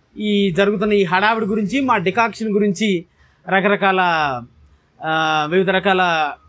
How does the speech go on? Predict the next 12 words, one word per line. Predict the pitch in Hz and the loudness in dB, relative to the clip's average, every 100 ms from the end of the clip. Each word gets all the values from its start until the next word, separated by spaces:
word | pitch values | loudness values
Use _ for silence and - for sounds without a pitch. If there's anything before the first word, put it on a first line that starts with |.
| - | -2
కళాకారులు | 185 214 208 196 185 | 2 2 2 0 0
కానివ్వండి, | 175 165 165 160 | 0 -2 -2 -2
లేకపోతే | 185 180 175 | 0 0 2
రాజకీయ | 160 180 185 202 | 2 2 0 2
నాయకులు | 185 160 160 | 2 0 -2
కానివ్వండి, | 151 151 156 180 | -2 -2 -2 0
వీళ్ళందరూ | 190 180 196 | 2 0 0
మాట్లాడితే | 214 196 196 208 190 190 | 0 0 2 0 2 0
ఏ | 185 | 0
విధంగా | 190 196 190 | 0 0 0
ఉంటుందనేది | 180 170 175 185 | 0 -2 -4 -4
ఫస్ట్ | 175 165 202 | -6 -6 -4